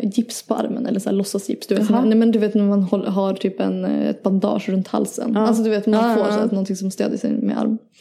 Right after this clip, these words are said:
Speaker 1: Så går han runt och bara, "Hej, mitt namn är Ted." Hade han ändå så kaxig att han
Speaker 2: Mm.
Speaker 1: bara, "Ja, mitt namn är Ted", liksom. Han bara, "Mitt namn är Ted,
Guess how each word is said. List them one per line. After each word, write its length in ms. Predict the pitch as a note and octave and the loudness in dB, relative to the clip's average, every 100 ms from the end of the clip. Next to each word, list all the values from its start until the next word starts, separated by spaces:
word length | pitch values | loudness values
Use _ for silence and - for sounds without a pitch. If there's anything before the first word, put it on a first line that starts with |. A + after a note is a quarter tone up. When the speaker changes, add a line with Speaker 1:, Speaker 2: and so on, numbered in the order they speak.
| - - - - | -20 -20 -20 -10
Speaker 1:
Så 120 | - | -2
går 100 | G#3 | 0
han 80 | G#3 | 2
runt 220 | G#3+ G3 | 2 0
och 60 | F#3 | 0
bara, 100 | G3 | 0
"Hej, 300 | G#3+ C#4 C#4 | 2 2 2
mitt 160 | A#3 A#3 | 2 2
namn 200 | G3 F#3+ | 2 0
är 60 | |
Ted." 320 | F#3+ B3 A#3 | 0 -2 0
Hade 160 | G3+ G3 | 0 2
han 120 | G3 | 2
ändå 180 | G3 A#3 | 4 2
så 160 | A3+ F#3+ | 2 -2
kaxig 380 | A3+ A3 - | -2 -4 -2
att 120 | - G3 | 0 2
han 80 | |
Speaker 2:
Mm. 120 | G#3 - | 2 2
Speaker 1:
bara, 320 | - - - | 2 -2 -2
"Ja, 120 | G3+ F#3+ | 0 0
mitt 200 | F#3+ - | 0 -2
namn 180 | F#3 | -4
är 40 | F#3 | -4
Ted", 220 | - - | -4 -6
liksom. 440 | - G#3+ A3 A3+ - - - - - - _ - | -6 -6 -2 -4 -6 -20 -20 -20 -20 -20 _ 0
Han 120 | A3+ | 4
bara, 40 | A3 | 6
"Mitt 160 | A3+ | 4
namn 180 | A3+ G#3 | 2 2
är 40 | G3 | 0
Ted, 460 | - B3+ B3 G#3 | 0 0 0 0